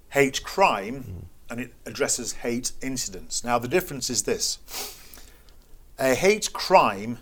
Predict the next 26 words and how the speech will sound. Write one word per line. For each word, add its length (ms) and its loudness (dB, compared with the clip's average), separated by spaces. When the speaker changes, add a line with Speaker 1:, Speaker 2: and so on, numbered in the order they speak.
Speaker 1:
for 160 -2
a 60 6
hate 180 2
crime 200 0
to 80 -10
be 60 0
a 60 4
hate 160 0
crime, 320 -6
you 160 -4
have 320 0
to 140 0
have 180 -2
met 360 2
the 100 -6
threshold 680 -6
of 80 -8
a 40 -8
crime. 300 -4
Speaker 2:
Mm. 1040 -2
Speaker 1:
Um, 100 -6
and 120 -2
then 100 -2
the 100 2
hate 480 0
bit 340 -10